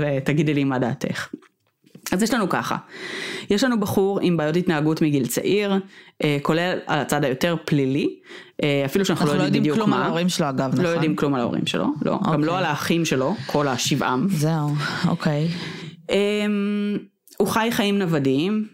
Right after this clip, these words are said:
Speaker 1: אמ, וכל פעם טייל בעצם וגר במקום אחר. אה, היה בעל ריבוי קשרי נישואין. אה, נשים תיארו אותו כבע-, כבן אדם, אה,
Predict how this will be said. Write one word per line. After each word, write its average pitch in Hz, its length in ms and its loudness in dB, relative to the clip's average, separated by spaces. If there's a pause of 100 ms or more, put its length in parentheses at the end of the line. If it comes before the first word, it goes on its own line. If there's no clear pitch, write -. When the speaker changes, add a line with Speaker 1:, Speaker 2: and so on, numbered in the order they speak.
(160)
Speaker 1:
אמ, 139 960 0 (360)
וכל 147 580 0
פעם 147 220 2
טייל 143 400 0
בעצם 139 320 0
וגר 135 760 0
במקום 131 420 0
אחר. 214 420 0 (400)
אה, 151 60 0 (460)
היה 151 220 0
בעל 151 320 0
ריבוי 156 400 2
קשרי 143 360 0
נישואין. 175 640 0 (440)
אה, 139 300 0
נשים 190 320 0
תיארו 165 360 2
אותו 165 240 0
כבע-, 143 280 0 (240)
כבן 143 400 0
אדם, 139 480 0
אה, 135 120 0